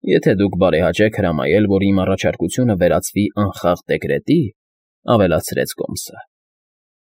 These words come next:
«բնավ պետք չէ, որ Պարմը մեր հովանավորյալին տեսնի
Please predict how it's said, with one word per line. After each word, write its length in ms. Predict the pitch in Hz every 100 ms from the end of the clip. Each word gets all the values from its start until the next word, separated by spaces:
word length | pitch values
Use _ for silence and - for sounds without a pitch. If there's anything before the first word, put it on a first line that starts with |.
| _ -
«բնավ 360 | 107 95 95
պետք 260 | - 85 -
չէ, 140 | - 78
որ 200 | 80 87
Պարմը 400 | - 92 120 107
մեր 220 | 87 95
հովանավորյալին 880 | - 90 90 78 67 82 - - 117
տեսնի 440 | 92 78 - 90